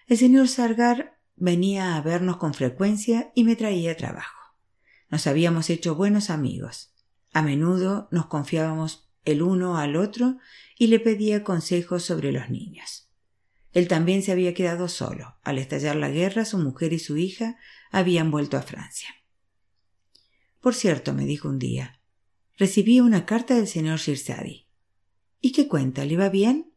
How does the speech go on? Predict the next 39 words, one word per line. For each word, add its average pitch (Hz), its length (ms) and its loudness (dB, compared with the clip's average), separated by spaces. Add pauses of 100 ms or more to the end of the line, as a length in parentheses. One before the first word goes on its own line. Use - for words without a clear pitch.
(800)
Pues 165 220 0
creo 226 360 6
que 185 120 -2
no 170 180 2
del 156 220 -2
todo. - 260 -18 (580)
Me 139 100 0
da 180 160 8
la 185 100 4
impresión 185 800 2 (440)
de 190 100 4
que 175 100 2
está 185 280 0
triste 233 360 4
y 208 120 4
deprimido. 156 600 -4 (840)
Me 151 120 -2
temo 190 260 6
que 190 80 0
vivir 170 360 2
lejos 185 320 0
de 170 100 -2
su 160 180 -6
patria 208 360 0
no 196 140 -2
le 185 140 -2
sienta 175 360 -4
bien. - 320 -10 (840)
Últimamente 220 640 4
escribe 196 340 2
unos 190 160 4
poemas 175 460 0
desgarradores 143 760 -2
que 208 120 -2
parecen 156 420 -4
cartas 165 640 -6
desde 143 380 -2
el 127 100 -2
exilio. - 500 -10